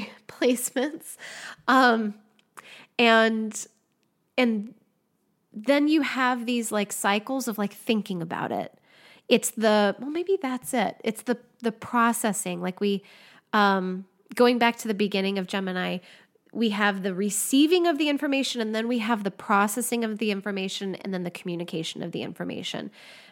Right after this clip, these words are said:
Maybe the flow part is the actual, like, when we're going out to get it, is the receiving of it,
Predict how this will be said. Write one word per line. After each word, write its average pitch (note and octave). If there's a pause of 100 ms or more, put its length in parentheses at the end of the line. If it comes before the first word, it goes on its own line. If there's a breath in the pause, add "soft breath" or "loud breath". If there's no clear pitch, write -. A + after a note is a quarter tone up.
(140 loud breath)
Maybe C#4
the G3+
flow A3+
part F3 (400 soft breath)
is G#3
the G3+
actual, G3
like, G3
when A3
we're A3
going B3
out B3
to G3+
get E3+
it, - (680 soft breath)
is B3
the A3
receiving G#3+
of C3
it, -